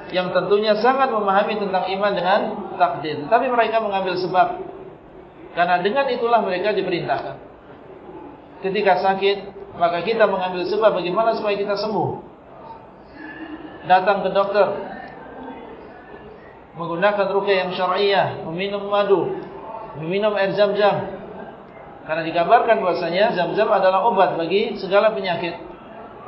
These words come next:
Dan dikabarkan oleh Allah bahwasanya madu adalah obat. Kita mengambil sebab-sebab tersebut karena Rasulullah sallallahu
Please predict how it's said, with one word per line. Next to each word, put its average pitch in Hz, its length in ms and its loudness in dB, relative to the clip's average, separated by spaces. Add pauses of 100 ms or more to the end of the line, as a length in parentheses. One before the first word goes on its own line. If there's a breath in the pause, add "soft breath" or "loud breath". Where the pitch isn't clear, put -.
(420)
Dan 160 140 -8
dikabarkan 208 500 2
oleh 190 140 2
Allah 208 260 6
bahwasanya 175 380 0
madu 196 180 2
adalah 202 400 4
obat. 190 260 4 (1600)
Kita 170 240 0
mengambil 226 800 4
sebab-sebab 196 560 2
tersebut 190 460 4 (960)
karena 175 240 4
Rasulullah 220 400 2
sallallahu 196 420 0